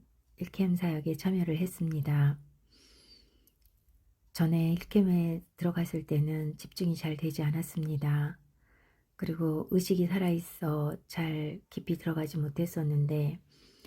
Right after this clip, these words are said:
오늘은 정말 맑은 정신과, 어,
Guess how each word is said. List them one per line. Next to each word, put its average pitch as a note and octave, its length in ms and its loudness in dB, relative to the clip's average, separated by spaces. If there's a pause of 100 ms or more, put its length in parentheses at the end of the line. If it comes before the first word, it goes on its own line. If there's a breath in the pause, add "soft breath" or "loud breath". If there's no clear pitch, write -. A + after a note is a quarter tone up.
(260 loud breath)
오늘은 E3+ 720 2 (1500)
정말 D#3+ 500 -2
맑은 D#3+ 340 -2
정신과, D3 800 0 (760 soft breath)
어, E3 420 -4